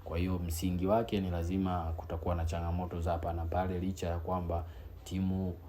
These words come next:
a, kwa, kwa, kwa mechi za kimashindano amekuwa,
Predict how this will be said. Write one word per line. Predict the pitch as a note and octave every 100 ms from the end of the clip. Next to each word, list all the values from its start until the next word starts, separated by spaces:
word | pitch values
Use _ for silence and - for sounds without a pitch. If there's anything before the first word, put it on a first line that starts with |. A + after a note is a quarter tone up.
| - - -
a, | D#2+ D#2+ D#2 -
kwa, | - E2 D#2 D#2 - -
kwa, | E2 D#2+ D#2 D2+ - -
kwa | D#2+
mechi | E2+ F#2 F#2
za | F2+
kimashindano | E2+ E2 E2 E2 E2 F#2 G#2 G2+ F#2+
amekuwa, | E2 E2 E2 - E2+ D#2+